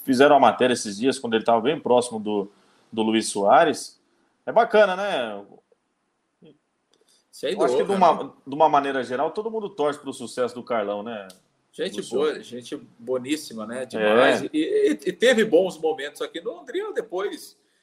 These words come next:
Speaker 2: enfim, o que, o que é normal, né? Oscilou e tal, e,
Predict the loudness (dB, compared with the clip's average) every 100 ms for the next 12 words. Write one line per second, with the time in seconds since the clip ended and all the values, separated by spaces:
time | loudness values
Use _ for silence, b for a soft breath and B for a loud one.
0 | _ -14 -12 -12 -16 -20 _ -12 -10 -12
1 | -10 -2 0 0 -2 -2 -4 -4 -6 -6
2 | -8 -8 -10 -10 -8 -6 -4 -4 -6 -10
3 | -10 -8 -8 -8 -12 -20